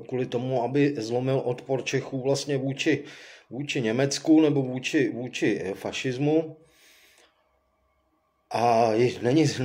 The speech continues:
není nezajímavé, že další, další stanné právo vlastně v novodobých dějinách bylo vyhlášeno, eh, vlastně na zítřek, což je dvacátého osmého října.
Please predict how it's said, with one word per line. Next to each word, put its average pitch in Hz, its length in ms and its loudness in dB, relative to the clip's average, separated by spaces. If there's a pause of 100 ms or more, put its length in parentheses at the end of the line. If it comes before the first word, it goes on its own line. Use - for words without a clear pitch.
(120)
není 147 140 4
nezajímavé, 131 720 2
že 123 120 0
další, 120 720 0
další 120 420 0
stanné 135 400 0
právo 117 420 4
vlastně 127 400 0
v 123 60 0
novodobých 120 540 0
dějinách 123 640 2
bylo 117 220 0
vyhlášeno, 123 760 0
eh, 113 220 -4
vlastně 120 320 -2
na 98 120 -2
zítřek, 131 480 -2
což - 240 -8
je 135 60 2
dvacátého 120 640 0
osmého 135 460 -2
října. 101 540 -6